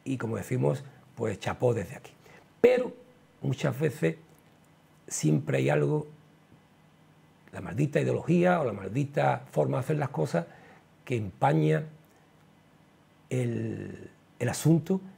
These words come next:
que como decimos, sería para ir todos a una, para ir todos de,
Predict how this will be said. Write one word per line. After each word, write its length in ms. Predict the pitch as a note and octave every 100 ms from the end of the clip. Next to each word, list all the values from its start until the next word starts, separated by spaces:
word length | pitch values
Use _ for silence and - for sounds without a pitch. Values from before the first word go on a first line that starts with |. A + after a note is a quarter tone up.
| -
que 80 | -
como 180 | A#2+ A2+
decimos, 360 | - C3 D3 D3+ -
sería 680 | - A#2 A2+ C3 C#3 - - -
para 220 | A#2 G#2+ A2
ir 160 | A#2
todos 280 | C3 A#2 -
a 40 |
una, 540 | B2 C#3+ D3 D3+ - - -
para 240 | A2+ G#2+
ir 180 | A2 C3 - -
todos 320 | - B2+ B2+ A#2+
de, 920 | A#2+ A2+ A2 G2+ G2+ - G2 G#2